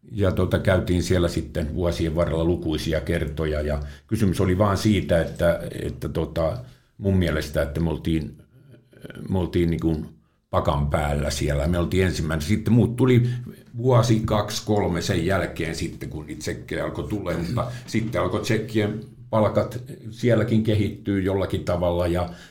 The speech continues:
ja tota, näin mä sen näen, että, et tota, me oltiin ennakkoluulottomia ja muita. Ei ne halpoja miehiä ollut,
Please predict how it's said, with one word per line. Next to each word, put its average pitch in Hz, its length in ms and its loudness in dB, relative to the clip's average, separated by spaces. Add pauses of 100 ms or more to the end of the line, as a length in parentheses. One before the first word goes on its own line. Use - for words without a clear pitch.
(160)
ja 87 140 0
tota, 87 540 0
näin 117 240 6
mä 113 100 8
sen 101 260 6
näen, 76 280 0
että, 76 400 -2 (140)
et - 240 -8
tota, 87 520 -2
me 101 120 -4
oltiin 101 260 2
ennakkoluulottomia 78 1040 -4
ja 78 60 -4
muita. 76 360 -4 (560)
Ei 110 140 6
ne 113 120 4
halpoja 104 500 4
miehiä 92 460 2
ollut, 90 420 2